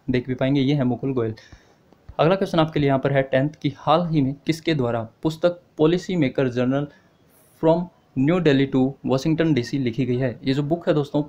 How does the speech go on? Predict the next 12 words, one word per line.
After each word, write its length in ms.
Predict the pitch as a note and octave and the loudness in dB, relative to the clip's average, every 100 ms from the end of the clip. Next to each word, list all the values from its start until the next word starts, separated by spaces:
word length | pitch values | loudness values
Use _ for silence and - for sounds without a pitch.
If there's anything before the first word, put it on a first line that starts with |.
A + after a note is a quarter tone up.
| - | 0
पॉलिसी 340 | C#3 D#3 D#3+ | 0 0 0
मेकर 320 | E3 A#2+ C3+ C3 | 0 2 0 0
जर्नल 380 | A#2+ A#2+ C#3+ D3 - _ _ D3+ | 2 0 -2 -4 -14 _ _ 2
from 160 | D#3 D3 | 4 4
New 200 | E3+ D#3+ | 0 0
Delhi 280 | C#3 C3 | 0 0
to 120 | C3 A#2 | 0 0
Washington 520 | A#2+ D#3+ D#3+ D#3+ C#3 | -2 -2 0 2 0
D 60 | |
C, 80 | A#2 | 0
ये 180 | C3 C3+ | 0 0
कौशिक 440 | C#3 - D#3+ F3+ | -2 0 0 0